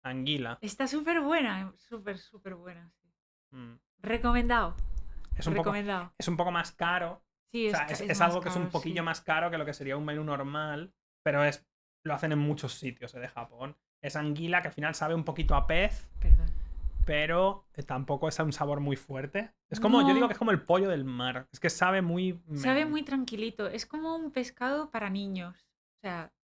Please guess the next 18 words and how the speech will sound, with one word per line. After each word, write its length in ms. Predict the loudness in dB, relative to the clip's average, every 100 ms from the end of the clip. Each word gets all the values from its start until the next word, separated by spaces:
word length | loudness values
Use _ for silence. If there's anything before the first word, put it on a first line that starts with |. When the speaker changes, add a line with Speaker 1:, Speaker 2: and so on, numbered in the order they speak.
| _ _
Speaker 2:
no 320 | -4 -2 0
Speaker 1:
Mm. 20 |
Speaker 2:
hay 200 | 2 0
maldad 480 | -2 -4 -4 -4 -6
en 80 | -8
ese 180 | -10 -10
pescado. 640 | -12 -14 -8 -8 -6 -12 _
Y 140 | -12
no 120 | -8 -6
hay 140 | -6
apenas, 440 | -6 -8 -10 -10
no 80 | -8
hay 120 | -6
espinas, 600 | -6 -10 -12 -6 -6 -6 _
casi. 300 | -14 -14 -20 _ _ _ -12
Speaker 1:
Mm. 240 | -10 -8
Speaker 2:
Entonces 360 | -12 _ -16 -8
es 360 | -6 -8 -16